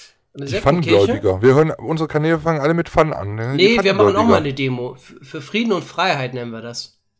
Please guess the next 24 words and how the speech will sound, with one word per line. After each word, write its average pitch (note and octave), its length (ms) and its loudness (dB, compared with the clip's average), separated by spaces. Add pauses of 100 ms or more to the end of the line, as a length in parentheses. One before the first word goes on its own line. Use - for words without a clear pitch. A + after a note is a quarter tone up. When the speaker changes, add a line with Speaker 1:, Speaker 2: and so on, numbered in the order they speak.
(280)
Speaker 2:
<laughs> - 800 -14
Speaker 1:
Mit D#3+ 180 -8
Masken C#3+ 360 2
kommt D3+ 200 4
es E3 100 6
Speaker 2:
Uwaga. - 20 6
Speaker 1:
egal. A#2+ 460 -2 (300)
Speaker 2:
Mit D#3+ 120 0
so D3+ 80 4
riesigen F3+ 380 -4
Uwaga-Fahnen C3+ 800 4
und B2 160 -2
Zonga. B2 600 2
Speaker 1:
Ja, F#3 320 4
und - 160 -8
Zo-, - 220 -8
äh, C#3+ 160 -8
und D3 220 -10
wir E3+ 120 -2
nennen F#3+ 200 2
den, E3+ 140 2
"Hallo, F#3+ 260 2
ihr E3 240 -2
Zongas. D3 1120 0